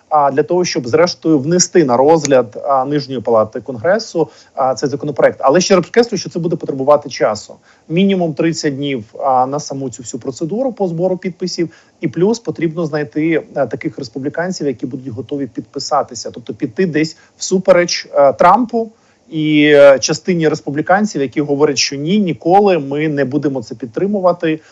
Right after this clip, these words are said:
а, до тих пір, поки не вирішить питання кордону. Ну, тобто, я, я даю так, а, хочу сказати, я думаю, що вирішальні будуть півтора-два місяці, от якщо глобально говорити,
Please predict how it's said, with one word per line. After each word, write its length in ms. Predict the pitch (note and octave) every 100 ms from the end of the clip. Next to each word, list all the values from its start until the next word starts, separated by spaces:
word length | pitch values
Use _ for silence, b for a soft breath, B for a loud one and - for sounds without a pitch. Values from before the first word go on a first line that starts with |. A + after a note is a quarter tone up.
| b _
а, 220 | D#3 C#3+
до 140 | C3
тих 200 | C3+ D#3
пір, 240 | - F3+ F3
поки 260 | D#3 D3
не 100 | C#3
вирішить 500 | C3 D3+ D#3 - B2+
питання 460 | - B2 C#3 C#3 C3
кордону. 600 | - B2+ A#2 A#2+ G2 - b -
Ну, 60 | G3
тобто, 240 | G#3+ G#3+
я, 200 | E3 A3
я 160 | D#3+ B3
даю 300 | A#3 G3+ G#3+
так, 340 | - A#2+ - -
а, 220 | C#3+ C3+
хочу 180 | - B2+
сказати, 300 | - A#2+ C3
я 60 |
думаю, 180 | D#3+ F#3
що 140 | - D#3+
вирішальні 500 | E3 E3 G3+ A#3 G#3
будуть 300 | D#3 D#3+ -
півтора-два 640 | E3 - D3+ E3+ C3 C#3
місяці, 520 | C3+ B2+ - G#2+ - _ _
от 80 | A2
якщо 240 | - A2
глобально 420 | G#2 A2+ G#2 G2
говорити, 480 | G2+ C#3+ A#3 A#3+